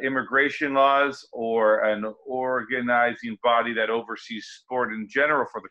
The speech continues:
country, but to the best of my understanding is non-Korean citizens are limited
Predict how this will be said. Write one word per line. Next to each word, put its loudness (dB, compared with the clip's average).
country, -8
but 0
to -12
the -8
best 0
of -10
my 2
understanding -2
is -4
non-Korean 0
citizens -4
are 2
limited -4